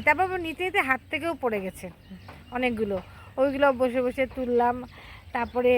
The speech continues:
বাড়িতে ঢুকলাম, গাছে জল দিলাম। এখন দেখো হাজব্যান্ড বললো, "তুমি একটু বসো, কে যেন ফোন করলো?" বলে, "আমি এক্ষুনি আসছি।" তা দেখো আমাকে বসিয়ে রেখে আর কি ও আর কি গেল। তা আমি কী করবো একা একা, এখন ছাদে বসে আছি। তো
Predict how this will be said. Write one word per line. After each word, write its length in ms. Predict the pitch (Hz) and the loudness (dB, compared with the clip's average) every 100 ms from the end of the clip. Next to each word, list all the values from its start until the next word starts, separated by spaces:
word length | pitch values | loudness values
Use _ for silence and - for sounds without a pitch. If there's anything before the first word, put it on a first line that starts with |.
| 233 208 208 247 226 | 4 -2 -8 -4 2
বাড়িতে 280 | 240 220 254 233 | 2 2 0 0
ঢুকলাম, 380 | 233 254 240 240 233 - - - 240 | -2 2 2 0 -6 -12 -18 -4 2
গাছে 280 | 226 - 262 220 | 2 2 -2 2
জল 180 | 226 220 220 | 2 2 2
দিলাম। 320 | 233 240 240 240 240 - - - - - 220 | 4 4 2 -2 -10 -16 -20 -20 -18 -8 -6
এখন 200 | 226 262 254 | -4 -4 -2
দেখো 180 | 254 262 262 | 0 4 4
হাজব্যান্ড 280 | 233 262 262 | 2 -2 -4
বললো, 140 | 277 - | -4 -4
"তুমি 100 | 294 285 | -6 -6
একটু 100 | 262 269 | 0 0
বসো, 220 | - 370 330 | 2 2 0
কে 80 | 294 277 | -2 -4
যেন 100 | 311 | -6
ফোন 240 | 302 294 285 294 | -6 -6 -4 -4
করলো?" 200 | 339 381 | 0 0
বলে, 140 | 269 262 | 2 0
"আমি 80 | 269 240 | 0 -2
এক্ষুনি 260 | - 311 269 | -4 -8 -6
আসছি।" 360 | 196 - 196 190 - - - - | -6 -8 -14 -14 -18 -20 -20 -4
তা 80 | 247 | -2
দেখো 220 | 240 277 302 | 0 0 0
আমাকে 320 | 254 254 294 | 0 0 -2
বসিয়ে 360 | 262 269 - 285 277 | -4 -4 -4 -4 -4
রেখে 180 | 269 285 | -4 -4
আর 140 | 254 - | -6 -4
কি 100 | 269 254 | -2 0
ও 40 | 254 247 | 2 0
আর 60 | 240 | -2
কি 80 | 262 226 | -6 -4
গেল। 140 | 226 247 392 - - - - - - | 0 2 2 0 -16 -20 -20 -18 -4
তা 60 | 262 | -2
আমি 100 | 277 - | -2 -6
কী 60 | 294 | -4
করবো 180 | 277 269 262 | -2 2 2
একা 120 | 233 240 | 4 0
একা, 140 | 240 233 | 2 -2
এখন 160 | 247 240 | -2 -8
ছাদে 240 | 226 226 240 | -6 -2 0
বসে 200 | 247 254 254 | 0 4 4
আছি। 180 | 247 302 415 - - - - | 2 -2 -8 -12 -16 -18 -18
তো 60 | - | -8